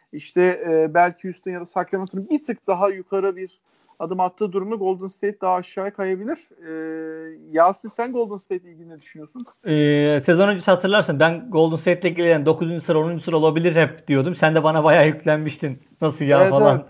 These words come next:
Speaker 1: evet. Hı hı.
Speaker 2: gibi.
Speaker 1: Farklı düşünüyordum.
Speaker 2: E, aynen öyle.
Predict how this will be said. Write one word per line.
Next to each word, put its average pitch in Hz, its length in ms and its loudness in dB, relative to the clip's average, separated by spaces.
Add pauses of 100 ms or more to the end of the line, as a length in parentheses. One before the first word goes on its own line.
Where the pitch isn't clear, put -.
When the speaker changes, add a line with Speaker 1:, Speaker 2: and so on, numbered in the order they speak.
Speaker 1:
evet. 185 280 -8
Hı 165 40 0
hı. 160 40 -2
Speaker 2:
gibi. 147 260 -2
Speaker 1:
Farklı 190 340 2
düşünüyordum. 190 440 -12
Speaker 2:
E, 160 280 -6 (120)
aynen 175 360 -2
öyle. 175 240 -6